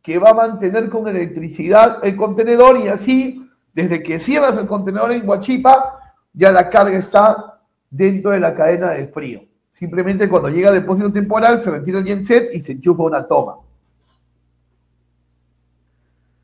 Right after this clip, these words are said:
Así que se puede hacer de las dos modalidades.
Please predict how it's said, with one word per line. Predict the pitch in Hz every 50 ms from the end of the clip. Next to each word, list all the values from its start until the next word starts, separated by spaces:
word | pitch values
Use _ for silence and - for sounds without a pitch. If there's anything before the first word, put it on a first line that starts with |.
| _ _ _
Así | - - - 202 202
que | 208 240
se | 233 196
puede | - - 196 208 214
hacer | 202 202 202 220 226 226
de | 233 214
las | 185 165
dos | 165 190 202 190
modalidades. | 196 208 208 196 165 139 123 131 139 123 104 92 - - -